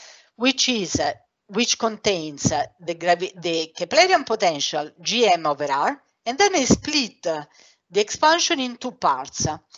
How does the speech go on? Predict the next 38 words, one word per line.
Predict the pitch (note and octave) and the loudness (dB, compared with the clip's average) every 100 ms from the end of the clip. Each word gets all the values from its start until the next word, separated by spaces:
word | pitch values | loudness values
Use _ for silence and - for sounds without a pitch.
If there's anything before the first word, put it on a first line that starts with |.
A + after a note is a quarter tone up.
| - _ _ | -20 _ _
One | G#3 E4+ G4 | 4 4 4
part, | - C4 E3+ D3+ - | 2 2 2 -4 -6
uh, | D#3+ - A3 | -4 -4 -8
is, | A3 F#3 - | -10 -8 -4
uh, | E3 E3 E3 | -2 -2 -6
the | F3+ | -4
gravitational | F#3 F3+ A#3+ B3+ B3+ G#3+ | -2 0 0 0 2 0
potential | - G3+ G#3 E3 - D#3 D3+ D#3 | 0 -2 0 0 -2 -2 -2 -4
with, | F3 G#3+ G#3+ - | -6 -4 -2 0
uh, | E3 - | 0 0
spherical | - C4 C#4+ A#3 | 0 2 2 4
harmonics, | G#3+ G3+ G#3 F#3+ E3 C#3+ - | 4 4 4 4 2 -6 -4
uh, | D3+ D3+ _ _ _ | -4 -6 _ _ _
P | - C#4 C4 - | -4 -2 -2 2
n | G#3+ G#3 E3 | 2 2 -4
zero, | - A#3+ F3+ C#4 - - _ | -4 2 6 6 4 -12 _
so | - F#3+ | -2 0
with | E3 E3+ | 2 2
the | D#3+ | 0
second, | D3+ C4 C4+ B3 G#3+ | 2 2 2 0 0
uh, | G3 F#3 - _ _ _ _ F#3+ | 2 2 -2 _ _ _ _ -4
uh, | F3 E3+ E3+ | 0 0 -2
index | C4 D4+ F3 D#3 - | -4 -4 -4 -6 -6
equal | F3+ E3 | -2 -2
to | - D3 | -2 -8
zero, | D3+ F#3+ D#4+ | -2 2 2
we | A#3+ F3+ | 2 -4
will | E3+ F3+ | -2 -2
refer | F3 F3 - G3+ G3 | 0 -2 2 2 2
to | F#3 F#3 | -4 -10
this | E3+ F#3+ G#3+ - | -8 -6 -6 -2
as | E3+ D3+ | -2 -2
the, | - D3 D3 | -4 -6 -6
the | D3+ | -6
zonal | C#3+ D3+ A#3+ A3+ E3 D3+ | -4 4 6 6 2 -2
terms, | - C#3 C#3+ D#3 - F4 - - - - _ _ _ - | -8 -8 -8 -8 -2 -2 -4 -20 -20 -20 _ _ _ 0
and, | B3+ D4+ D4 C#4 | 2 2 2 2
uh, | A#3 | 0